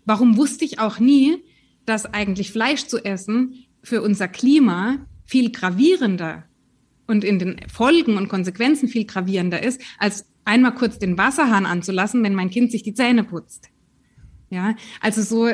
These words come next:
Zusammenhänge, die, ich glaub, die werden uns möglicherweise auch bewusst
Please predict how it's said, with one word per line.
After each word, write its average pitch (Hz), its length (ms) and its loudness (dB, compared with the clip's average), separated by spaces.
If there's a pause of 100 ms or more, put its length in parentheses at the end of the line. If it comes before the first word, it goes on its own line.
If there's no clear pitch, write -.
Zusammenhänge, 240 680 4
die, 233 440 -2
ich 220 160 -8
glaub, 220 280 -4
die 208 140 0
werden 220 260 2
uns 226 140 2
möglicherweise 202 640 0
auch 175 260 -10 (160)
bewusst 233 580 0